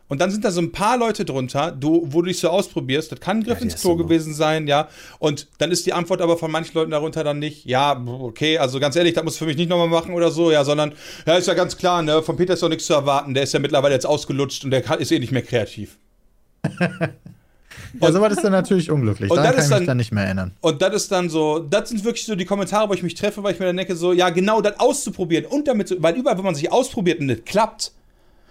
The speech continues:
Speaker 1: dann, das bekommt der Zuschauer ja quasi gar nicht mit, weil der kriegt einfach nur was Neues, Cooles, ne?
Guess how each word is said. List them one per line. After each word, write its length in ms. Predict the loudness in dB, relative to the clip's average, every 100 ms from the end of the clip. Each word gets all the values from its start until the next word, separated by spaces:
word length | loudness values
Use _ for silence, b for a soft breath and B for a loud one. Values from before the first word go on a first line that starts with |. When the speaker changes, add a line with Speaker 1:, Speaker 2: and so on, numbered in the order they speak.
| b b
Speaker 1:
dann, 380 | 0 0 0 -8 _ _
das 220 | -2 0 2
bekommt 240 | 0 0
der 80 | 2
Zuschauer 300 | 2 2 4
ja 120 | 4
quasi 280 | 4 2 2
gar 100 | 0
nicht 140 | 2
mit, 160 | 0 2
weil 80 | 2
der 120 | 2
kriegt 200 | 0 0
einfach 180 | 0 0
nur 100 | -2
was 140 | -2
Neues, 460 | 0 2 2 0 -6
Cooles, 520 | -2 -2 -2 -6 -6
ne? 220 | -2 -2